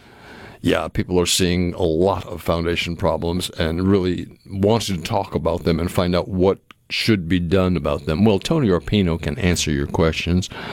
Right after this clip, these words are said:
uh, and will be happy to do that, and can also correct your problems if it comes to that, needing problems corrected, so that you,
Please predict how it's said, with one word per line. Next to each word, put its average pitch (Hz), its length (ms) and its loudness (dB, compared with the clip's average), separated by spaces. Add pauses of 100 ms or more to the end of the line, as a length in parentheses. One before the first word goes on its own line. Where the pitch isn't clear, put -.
(160)
uh, 80 380 2
and 85 240 2
will 82 140 4
be 82 160 0
happy 101 380 -2
to 82 120 0
do 87 220 2
that, 87 260 2 (300)
and 87 300 -2
can - 120 2
also 113 360 0
correct 98 500 -2
your 92 80 4
problems 101 580 0
if 92 220 -2
it 87 140 -2
comes 87 280 0
to 90 180 2
that, 85 240 2 (520)
needing 87 420 2
problems 92 320 0
corrected, 90 540 -2 (180)
so - 200 0
that 92 240 2 (760)
you, 113 460 4